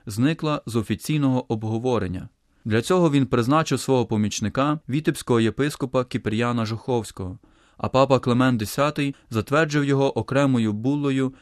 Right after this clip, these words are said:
тисяча шістсот сімдесят першого року. Митрополит Коленда помер тисяча шістсот сімдесят четвертого року у Супраслі. Його тіло було перевезено до Полоцька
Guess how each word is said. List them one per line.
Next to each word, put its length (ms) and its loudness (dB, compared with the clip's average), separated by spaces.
тисяча 400 -2
шістсот 460 -2
сімдесят 460 -4
першого 480 0
року. 340 -4
Митрополит 540 0
Коленда 600 0
помер 360 0
тисяча 420 -4
шістсот 440 -2
сімдесят 460 -2
четвертого 600 -4
року 400 -4
у 120 -4
Супраслі. 640 -6
Його 220 0
тіло 300 0
було 240 0
перевезено 600 0
до 120 0
Полоцька 640 -2